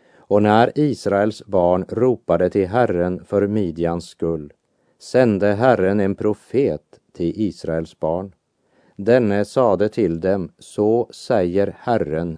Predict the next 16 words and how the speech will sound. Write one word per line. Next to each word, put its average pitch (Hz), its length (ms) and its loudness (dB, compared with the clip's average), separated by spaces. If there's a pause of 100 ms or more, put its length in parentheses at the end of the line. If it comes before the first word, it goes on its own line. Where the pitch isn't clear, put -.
(120)
Israels 85 640 -4 (140)
Gud: 85 320 -8 (760)
Jag 113 400 4
själv 120 520 0
har 104 260 2
fört 101 420 0
er 87 280 -4
upp 107 340 -4
ur 98 200 2
Egypten 101 600 -2
och 101 120 0
hämtat 101 640 -2
er 104 140 2
ut 104 520 -6
ur 95 220 -4
träldomshuset. 87 1080 -4